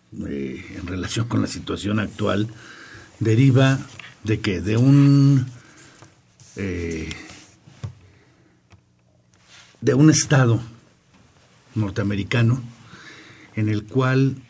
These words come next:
llevamos X tiempo, casi dos años, un poquito más, en el cual, eh, toma el poder una persona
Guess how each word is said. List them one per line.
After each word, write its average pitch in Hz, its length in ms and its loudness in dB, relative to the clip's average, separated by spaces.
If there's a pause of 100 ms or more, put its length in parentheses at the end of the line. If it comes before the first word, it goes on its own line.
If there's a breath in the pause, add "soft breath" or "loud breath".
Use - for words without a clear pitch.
(680 loud breath)
llevamos 113 680 -2 (800)
X 110 220 -8
tiempo, 143 280 -2
casi 110 240 -4
dos 95 200 -6
años, 127 340 0
un 98 60 -8
poquito 104 300 -6
más, 123 300 0 (840 loud breath)
en 120 140 4
el 110 160 2
cual, 131 680 0
eh, 101 600 -6 (160)
toma 135 220 4
el 123 80 2
poder 113 300 0
una 123 180 2
persona 113 540 0